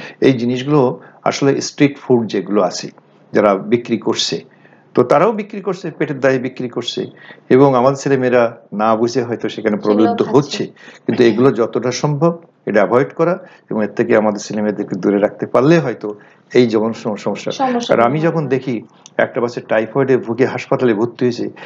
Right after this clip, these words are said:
Speaker 1: কি একটা বাচ্চা জন্ডিসে আক্রান্ত হয়ে তার জীবন, আহ, একটা ঝুঁকির মধ্যে পড়ে গেছে, তখন আসলে খুব খারাপ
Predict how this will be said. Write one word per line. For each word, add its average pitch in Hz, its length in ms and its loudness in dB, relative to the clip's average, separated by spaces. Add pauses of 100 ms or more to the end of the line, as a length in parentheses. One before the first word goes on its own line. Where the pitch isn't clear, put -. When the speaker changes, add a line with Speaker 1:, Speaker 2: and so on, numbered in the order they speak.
(160)
Speaker 1:
কি 120 80 4
একটা 117 220 0
বাচ্চা 117 300 0
জন্ডিসে 120 480 -2
আক্রান্ত 123 420 -2
হয়ে 120 220 2 (140)
তার 117 300 2 (340)
জীবন, 131 520 2 (180)
আহ, 117 300 2
একটা 107 480 2
ঝুঁকির 147 260 0
মধ্যে 147 200 -2
পড়ে 127 240 0
গেছে, 117 280 -6 (360)
তখন 110 200 2
আসলে 104 300 -2
খুব 104 220 -8
খারাপ 107 200 -8